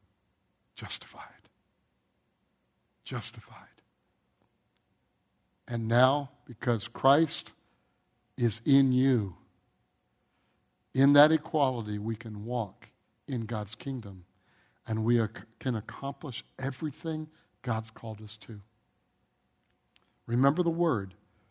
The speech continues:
reimagining, because God has some new things for us, not only to know, but to accomplish, not only in church,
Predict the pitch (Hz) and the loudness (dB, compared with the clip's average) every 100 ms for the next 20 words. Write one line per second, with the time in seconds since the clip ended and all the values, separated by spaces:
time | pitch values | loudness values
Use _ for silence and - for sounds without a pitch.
0 | _ _ _ - 110 127 120 113 101 101 | _ _ _ -8 2 4 4 2 0 -4
1 | 95 90 _ _ _ _ _ _ _ _ | -10 -12 _ _ _ _ _ _ _ _
2 | _ _ _ _ _ - 110 98 117 117 | _ _ _ _ _ -4 -4 4 6 8
3 | 110 110 - 104 101 117 123 - 101 98 | 6 2 -2 -6 -4 -4 -4 -6 -8 -8
4 | - 95 92 - - - _ _ _ _ | -12 -12 -12 -12 -14 -16 _ _ _ _
5 | _ _ _ - 120 127 143 151 120 143 | _ _ _ 2 4 6 4 2 0 -2
6 | 156 170 110 92 92 _ _ _ _ _ | 0 0 -2 -8 -16 _ _ _ _ _
7 | _ _ _ _ _ _ 123 110 117 110 | _ _ _ _ _ _ -6 -4 -4 -4
8 | - 131 123 - 92 - - - _ _ | -2 -2 -4 -6 -14 -12 -14 -16 _ _
9 | _ _ _ _ _ _ _ _ _ 107 | _ _ _ _ _ _ _ _ _ -2
10 | 110 127 131 123 110 - - 135 101 - | 2 4 4 2 0 -4 -4 -4 -4 -12
11 | - | -16